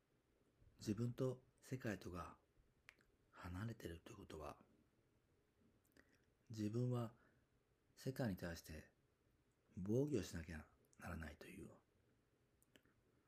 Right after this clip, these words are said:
そういう姿勢を無意識に作り出します。防御するということは、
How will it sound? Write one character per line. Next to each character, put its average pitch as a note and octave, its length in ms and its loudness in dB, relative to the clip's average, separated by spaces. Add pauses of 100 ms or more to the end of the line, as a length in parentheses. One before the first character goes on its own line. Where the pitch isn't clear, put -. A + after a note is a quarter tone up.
(220)
そ B2 340 0
う - 20 2
い C3+ 120 2
う B2+ 40 0
姿 A#2+ 340 2
勢 A#2 60 4
を G#2+ 180 0
無 A2 140 4
意 A2+ 40 0
識 - 220 -6
に D#2 160 -6 (100)
作 - 180 -14
り F2+ 40 -6
出 E2 160 -6
し - 100 -12
ま D#2 120 -12
す。 - 260 -12 (2750)
防 B2+ 280 6
御 A2 100 4
す - 120 -6
る E2 100 -2
と - 120 -10
い - 40 -6
う D#2+ 40 -10
こ - 100 -16
と - 160 -12
は、 E2 220 -6